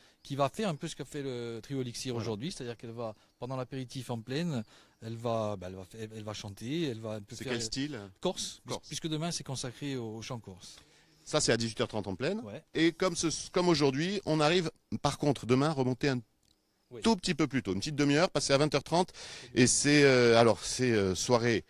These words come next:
Speaker 2: voix féminine.
Speaker 1: Oui.
Speaker 2: Qui on aura le soir ici ? Quelques noms ?
Speaker 1: Alors, le soir, euh, on va commencer avec Edo Nedi School Fest.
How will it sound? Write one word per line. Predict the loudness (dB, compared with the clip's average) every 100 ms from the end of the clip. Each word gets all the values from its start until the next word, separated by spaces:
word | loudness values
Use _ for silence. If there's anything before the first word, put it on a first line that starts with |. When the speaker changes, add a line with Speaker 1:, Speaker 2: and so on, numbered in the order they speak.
| _ _ _ _ _ _ -12
Speaker 2:
voix | 4 6
féminine. | 6 2 2 2 2 -2 -8 _
Speaker 1:
Oui. | -20 _
Speaker 2:
Qui | -10 -2 0
on | 0
aura | 0 0 0 -8 _
le | -6
soir | -4 -2 -4
ici ? | -4 -6 -8 -10 -10
Quelques | -12 -10
noms ? | -8 -8 -10 -12
Speaker 1:
Alors, | -8 -6 -4
le | -6
soir, | -4 -2 -2
euh, | -2 -4
on | -4 -6 -6
va | -8
commencer | -6 -8 -6 -6
avec | -6 -8 -12
Edo | -8 -6
Nedi | -4 -4 -6 -10
School | -8 -6 -6
Fest. | -8 -10 -10